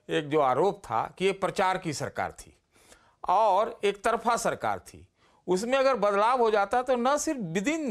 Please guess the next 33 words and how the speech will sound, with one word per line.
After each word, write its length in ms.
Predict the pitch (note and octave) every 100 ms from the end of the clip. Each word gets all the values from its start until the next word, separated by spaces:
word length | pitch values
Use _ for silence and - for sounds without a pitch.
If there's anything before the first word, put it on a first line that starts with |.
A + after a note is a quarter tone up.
| E3
मतलब, 240 | F#3+ G#3+ G#3
एनडीए 340 | G#3+ C4 D#4
पार्टनर्स, 560 | D4+ D3 A2+ A2 F2 A2
बल्कि 300 | F3+ G#3+ B3+
कुछ 160 | D4
अपोजिशन 540 | C4 B3+ B3+ B3+ D#4+ E4
से 160 | D#4
भी 100 | D4
इनपुट 320 | C#4 F#3+ E3+ B2+
लेना 240 | A#2+ G#2
चाहिए। 420 | - D2+ D2 D#2+ _ _ _ -
नंबर 200 | A#3 D4+
टू, 300 | - D3+ F2 - - _ -
नंबर 220 | C4+ F4
थ्री, 380 | F4+ - A#3 C#4+
मैं 160 | C#4+ C4+
ये 160 | D#4
कहता 320 | D4+ G3+ E3 F#3
हूँ 160 | C#4
कि 100 | C#4
ये 120 | D4
चुपचाप 600 | D4+ - D4+ - C4 G#3
काम 300 | - A#3 C4+
करे 240 | A#3 G#3+ F3+
सरकार, 440 | D3+ G#2+ G2 D#2 _ _ _
तो 120 | B3 A#3+
ज़्यादा 300 | B3+ D4+ D#4+
बेहतर 420 | C4 G3+ C#3+ A2+
है। 140 | G#2+ -
मतलब, 200 | D3 F#3+
जिस 180 | E3+ -
तरह 140 | A#3
से 320 | A3+ A#3+ A#3